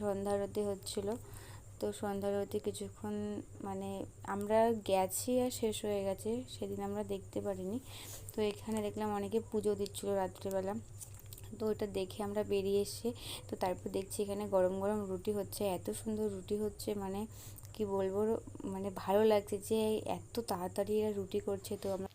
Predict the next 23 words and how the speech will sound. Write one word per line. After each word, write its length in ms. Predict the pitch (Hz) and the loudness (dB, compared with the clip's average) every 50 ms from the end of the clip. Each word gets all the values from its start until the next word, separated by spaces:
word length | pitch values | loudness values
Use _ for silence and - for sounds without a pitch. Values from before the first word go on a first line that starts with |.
| - | 0
তো 60 | - 233 | 0 0
শুধু 200 | 226 - 214 233 220 | 2 2 0 0 4
দেখলেই 440 | 208 208 202 - 220 220 226 233 233 | 6 6 6 6 6 8 8 8 8
হবে, 220 | 233 233 233 226 208 | 8 6 6 6 4
তো 100 | 208 208 | 4 0
নিয়েও 320 | 208 208 208 202 214 220 226 | 0 0 0 2 4 4 4
নিলাম 300 | 226 220 220 214 214 214 | 4 4 4 4 4 2
আমরা 220 | 214 208 208 208 208 | 2 0 0 0 0
রাত্রির 420 | 208 208 190 185 - - 214 202 196 | 2 0 0 0 -2 -4 -4 -4 -2
জন্য 180 | - 208 202 202 202 | -2 -2 0 0 0
রুটি। 280 | 190 196 180 180 208 233 - - - - - - - - - - - - - - - - - - - - - - - - - | 0 -2 0 2 0 0 0 -2 -12 -20 -20 -20 -20 -20 -20 -20 -20 -20 -20 -20 -20 -20 -20 -20 -20 -20 -20 -20 -20 -4 2
তো 60 | 247 233 | 2 4
যাই 200 | 202 220 214 208 214 | 6 6 6 6 6
হোক, 120 | 226 214 - | 4 2 2
তোমাদের 460 | 220 208 208 208 214 208 220 220 220 220 208 - - | 0 0 2 2 6 8 8 10 10 8 6 4 4
আজকের 560 | 190 190 - - - - - 220 214 220 214 202 | 2 2 2 -2 -10 -10 -2 4 4 6 6 6
দিনটা 320 | 196 214 214 214 214 214 226 | 4 4 4 4 4 4 4
তোমাদের 300 | 214 214 208 202 208 208 208 | 4 4 4 4 2 2 2
সাথে 140 | 220 208 233 226 | 0 0 0 2
শেয়ার 280 | - 233 220 202 196 196 | 4 6 8 8 8 6
করলাম। 360 | - 202 202 196 196 202 220 247 254 - - - - - - | 6 4 4 6 4 4 4 2 0 -2 -12 -20 -20 -18 0
তো 80 | - 226 220 | 2 2 2
তারপর 500 | - 202 190 190 196 - - 220 214 | 4 2 0 0 -2 0 4 6 6